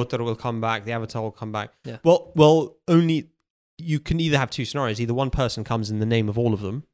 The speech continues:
Speaker 2: Hmm.
Speaker 1: bearing the hallmarks of all of them,
Speaker 2: Hmm.
Speaker 1: with the purpose and the function that all of them would provide.
Speaker 2: Yeah.
Speaker 1: Or, uh, you have, you know,
Speaker 2: Thousands of
Speaker 1: thousands of myth-, you know,
Speaker 2: prophets
Speaker 1: effectively
Speaker 2: coming.
Speaker 1: prophets coming back from the dead. I mean, it's mythological, it's mythical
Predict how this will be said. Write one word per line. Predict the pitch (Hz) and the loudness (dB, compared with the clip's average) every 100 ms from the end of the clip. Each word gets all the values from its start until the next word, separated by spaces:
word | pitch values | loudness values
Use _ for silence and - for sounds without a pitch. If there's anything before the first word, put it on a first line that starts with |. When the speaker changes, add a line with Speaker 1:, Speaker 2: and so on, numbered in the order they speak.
| - | -8
Speaker 2:
Hmm. | 131 139 - | -6 -6 -2
Speaker 1:
bearing | 117 110 110 | 0 2 0
the | 104 | -2
hallmarks | 131 117 90 - | -2 -2 -2 -4
of | 110 | -6
all | 101 | -6
of | 98 | -8
them, | 104 127 _ _ | -10 -14 _ _
Speaker 2:
Hmm. | - 127 123 _ | -10 -8 -10 _
Speaker 1:
with | 120 113 | -6 -2
the | |
purpose | - - 147 - 123 | 2 6 6 4 -2
and | 110 | -4
the | 107 | -4
function | - 131 - 113 | -4 -4 -6 -10
that | |
all | 120 113 | -6 -4
of | 107 | -4
them | 107 | -6
would | 101 | -8
provide. | - 110 110 87 - _ - | -6 -4 -2 -2 -8 _ -10
Speaker 2:
Yeah. | 123 123 _ _ _ _ _ - | -8 -8 _ _ _ _ _ 6
Speaker 1:
Or, | 165 135 107 120 196 - _ _ _ _ _ _ - | 10 10 8 4 0 -6 _ _ _ _ _ _ -2
uh, | 120 | -2
you | 120 113 | 0 0
have, | 120 110 110 - 165 - | 0 -2 -6 -10 -8 -4
you | 120 | -2
know, | 104 101 - _ _ _ _ _ _ _ _ _ _ - | -2 -6 -10 _ _ _ _ _ _ _ _ _ _ -8
Speaker 2:
Thousands | 135 127 123 117 117 | -4 -2 -4 -6 0
of | |
Speaker 1:
thousands | 120 123 123 117 | 2 2 0 -2
of | |
myth-, | 113 113 - | -2 -4 -6
you | 127 123 | -6 -2
know, | 113 110 | -2 -2
Speaker 2:
prophets | - - 143 139 | -4 -2 0 0
Speaker 1:
effectively | 123 120 117 | 0 0 0
Speaker 2:
coming. | 123 - | -2 0
Speaker 1:
prophets | 139 135 - | 0 0 -4
coming | 123 113 | -2 -2
back | 101 | -4
from | - | -4
the | 110 | -4
dead. | 110 117 92 | 0 0 0
I | |
mean, | 95 104 | -2 -4
it's | 107 - - | -4 -6 -6
mythological, | 120 - 117 110 107 104 | -6 -4 -4 -4 -6 -6
it's | 104 120 | -6 -4
mythical | 117 113 - - | -6 -6 -12 -20